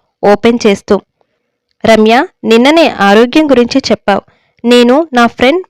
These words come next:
మంచి గైనకాలజిస్ట్ అవంతితో మాట్లాడాను. నెంబర్ ఇస్తున్నాను. ఆమె చెన్నైలోనే ఉంటుంది.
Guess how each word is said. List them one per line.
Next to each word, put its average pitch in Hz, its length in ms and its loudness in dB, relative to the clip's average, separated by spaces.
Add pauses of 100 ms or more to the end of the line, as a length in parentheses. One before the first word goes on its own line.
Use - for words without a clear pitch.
మంచి 233 340 -2
గైనకాలజిస్ట్ 254 800 0
అవంతితో 220 420 0
మాట్లాడాను. 202 640 -2 (360)
నెంబర్ 214 340 2
ఇస్తున్నాను. 208 600 -2 (400)
ఆమె 247 320 0 (120)
చెన్నైలోనే 269 520 0
ఉంటుంది. 202 500 -2